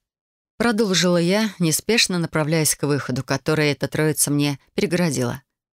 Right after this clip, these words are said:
«Была рада вас видеть. До встречи на занятиях послезавтра». Им пришлось отступить и потесниться, пропуская меня вперед.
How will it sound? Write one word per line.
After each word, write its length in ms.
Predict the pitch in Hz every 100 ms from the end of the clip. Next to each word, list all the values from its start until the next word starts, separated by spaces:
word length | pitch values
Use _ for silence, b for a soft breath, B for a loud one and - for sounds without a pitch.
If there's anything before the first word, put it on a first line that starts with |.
| _ _ _ -
«Была 240 | 175 151
рада 200 | 160 170
вас 220 | 175 185
видеть. 420 | 208 214 135 - - _ _
До 140 | - 196
встречи 420 | - 240 233 -
на 120 | 147
занятиях 480 | 151 160 147 - 135
послезавтра». 680 | 165 - 151 147 - - 147 _ _ _ _ _ _ _ _ _ B B
Им 120 | 254
пришлось 460 | 247 233 220 226 214
отступить 600 | 208 - 202 180 214 -
и 20 |
потесниться, 680 | 156 147 143 - 160 160 -
пропуская 560 | - - 139 - 151 170
меня 200 | 131 120
вперед. 460 | - 139 131 -